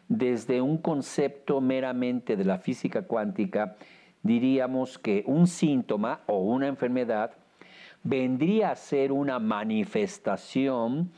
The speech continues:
eh, eh, dentro del campo cuántico a través de lo que hemos llamado el colapso de onda.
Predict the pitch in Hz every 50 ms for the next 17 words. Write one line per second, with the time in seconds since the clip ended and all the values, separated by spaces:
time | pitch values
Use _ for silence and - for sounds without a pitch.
0 | - - - - - - - - _ _ _ _ - 190 220 208 - 101 101 -
1 | - - 113 113 104 - 131 151 175 175 160 127 117 104 98 - 123 117 - 127
2 | 113 - - 127 110 107 98 - 113 92 - 123 135 143 - - 110 101 90 110
3 | 110 107 107 117 117 110 123 117 110 95 - 113 110 117 110 107 110 104 110 107
4 | 110 113 110 101 92 - 98 98 98 101 104 - - - 117 107 98 98 92 95
5 | 101 110 98 98 98 - - 147 180 180